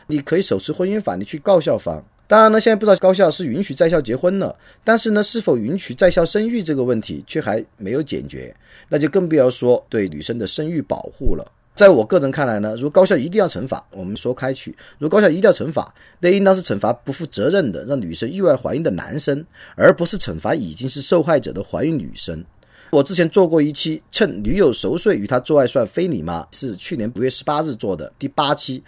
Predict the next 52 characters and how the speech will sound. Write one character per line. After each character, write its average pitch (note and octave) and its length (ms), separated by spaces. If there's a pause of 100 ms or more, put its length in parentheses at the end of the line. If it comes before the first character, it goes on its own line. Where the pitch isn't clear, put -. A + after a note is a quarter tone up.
(240)
当 G#3+ 140
时 E3 160
呢， E3 120
我 B2+ 120
介 D3 140
绍 F3 120
了 A#2 80
美 F#2 80
国 G2 120
一 - 20
些 A#2+ 80
大 B2+ 160
学 - 100
规 C#3+ 160
定， D3+ 280
那 G3 100
些 A3 80
规 A#3 140
定 G#3+ 120
在 G#3+ 120
我 D#3 100
们 D#3+ 100
听 F#3 140
来 E3+ 100
是 D3+ 80
不 - 120
可 D3 100
思 F#3+ 200
议 G#3+ 120
的。 G#2+ 240
那 F3 100
规 G3+ 160
定 G3 140
就 F#3 100
是 E3 60
说， D#3+ 200
男 D#3 240
生 A3+ 200
如 D#3 160
果 E3+ 100
趁 D3 300
女 B2+ 80
友 E3+ 140
熟 B2+ 260
睡 F3 220
与 G2+ 60
其 - 120
做 E3 200
爱 - 100
算 - 180
非 A#3 200
礼， G2 220